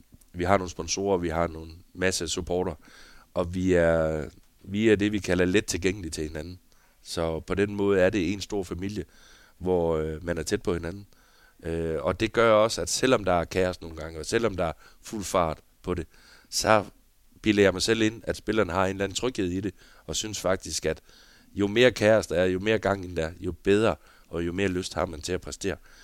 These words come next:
Og jeg tror da også, der er mange andre dameligaklubber, der er lidt misundelige på os en gang imellem. Øh, og jeg kan da også se, at, øh, nogle af de mærkelige idéer, vi har fået igennem de sidste ti år, øh,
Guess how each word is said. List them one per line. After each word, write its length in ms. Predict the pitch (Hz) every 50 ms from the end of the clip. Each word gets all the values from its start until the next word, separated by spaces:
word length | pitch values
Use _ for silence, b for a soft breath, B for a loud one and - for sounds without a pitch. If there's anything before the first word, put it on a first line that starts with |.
| b b b b b b b b b b b _
Og 180 | - 62 71
jeg 120 | 80 87 -
tror 200 | - 104 123 123
da 60 | 104
også, 160 | 98 107 - -
der 240 | 90 85 85 82 78
er 340 | 73 71 71 71 69 67
mange 320 | 69 76 78 80 92 95 87
andre 240 | 78 82 87 90 85
dameligaklubber, 800 | 78 78 85 90 87 82 80 80 78 76 - 87 82 90 85
der 180 | 76 69 71 71 - - _
er 80 | - 87
lidt 180 | 110 135 143 156
misundelige 380 | 123 98 - 113 101 98 92
på 140 | 80 87 87
os 100 | 80 -
en 80 | 80 78
gang 180 | 80 82 82
imellem. 220 | 80 80 80 78 - b b b b b b b b b b b b -
Øh, 360 | 82 80 78 76 76 76 76
og 120 | - 71 69
jeg 100 | 58 65
kan 100 | 85 85
da 60 | 92
også 140 | 101 101 -
se, 240 | - 101 92 90 78
at, 140 | 71 - 78
øh, 240 | 76 76 76 76 80
nogle 220 | 92 92 95 92
af 80 | 85 80
de 180 | 87 85 82 82 - _
mærkelige 560 | _ 90 98 107 - 113 98 90 80 87 95 90
idéer, 40 |
vi 120 | 82 80 78
har 120 | 82 82
fået 300 | 80 - 95 92 90 90
igennem 260 | 85 92 87 82 80
de 80 | 78 80
sidste 320 | - - 92 - - 76
ti 220 | - - 95 95 95
år, 220 | 87 85 82 - b b b b b - - -
øh, 360 | 53 73 80 82 80 92 90